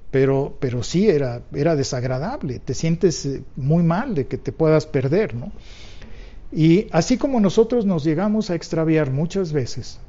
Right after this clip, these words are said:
imagínense las personas que se pueden extraviar a nivel de su alma, porque eso quiere decir que te puedes extraviar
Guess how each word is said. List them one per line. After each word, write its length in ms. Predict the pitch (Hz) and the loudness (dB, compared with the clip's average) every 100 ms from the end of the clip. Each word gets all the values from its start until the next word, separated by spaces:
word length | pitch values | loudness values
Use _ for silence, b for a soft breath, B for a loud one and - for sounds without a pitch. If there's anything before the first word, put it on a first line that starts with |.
| - - - - - | -16 -16 -16 -16 -10
imagínense 560 | - 143 147 185 180 208 | -2 0 2 2 4 2
las 180 | 151 131 | 2 0
personas 680 | 151 127 - 170 160 165 - | -2 -2 0 0 0 -2 -6
que 140 | 131 | -8
se 140 | - 117 | -8 -2
pueden 340 | 147 156 151 | 2 4 2
extraviar 640 | 139 - 120 131 139 151 147 B B B - | -4 -4 -2 0 0 0 -6 B B B -2
a 100 | 143 | 2
nivel 340 | 135 139 156 | 4 4 4
de 100 | 160 | 2
su 260 | - 143 147 | 0 2 2
alma, 420 | 156 151 131 107 B B B - | 2 0 -2 -8 B B B 0
porque 520 | 139 - 147 156 - - - - | 0 4 4 4 -2 -16 -18 0
eso 260 | 165 160 196 | 2 4 4
quiere 180 | 214 214 | 8 6
decir 240 | - 196 | 6 2
que 100 | 208 | 0
te 160 | - - | -2 -2
puedes 360 | 180 185 185 | 4 4 2
extraviar 680 | 156 - 131 127 143 147 160 | -4 -4 -2 2 4 2 0